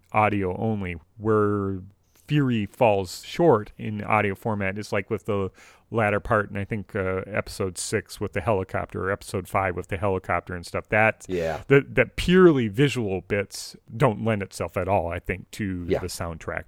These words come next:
Speaker 1: narration.
Speaker 2: Yeah.
Speaker 1: The radio format.
Speaker 2: Yeah, and I also felt that actually the animation started to fall. Um, uh, what's the word? Uh, it bec-,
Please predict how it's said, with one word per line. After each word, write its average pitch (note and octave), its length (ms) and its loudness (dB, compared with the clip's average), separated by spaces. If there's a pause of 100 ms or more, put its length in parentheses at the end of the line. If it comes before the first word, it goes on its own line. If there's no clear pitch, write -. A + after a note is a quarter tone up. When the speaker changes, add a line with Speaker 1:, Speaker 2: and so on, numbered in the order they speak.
Speaker 1:
narration. E2 560 -8
Speaker 2:
Yeah. D#2+ 240 -6 (380)
Speaker 1:
The B2 80 -4
radio G2+ 400 -4
format. F2+ 520 -6 (300)
Speaker 2:
Yeah, C3+ 400 4
and C3+ 200 2
I C3+ 220 4
also A2+ 440 2
felt F2 360 -2
that F2+ 140 -2
actually F2+ 760 0 (100)
the G2 160 2
animation F2 680 0
started D#2 480 -6
to E2 100 -8
fall. D#2 540 -2 (880)
Um, D#2 460 -6 (360)
uh, E2+ 200 -10
what's D#2 220 -10
the D#2 100 -6
word? D2 400 -4
Uh, D#2 400 -10 (240)
it G#2+ 200 -6
bec-, - 400 -4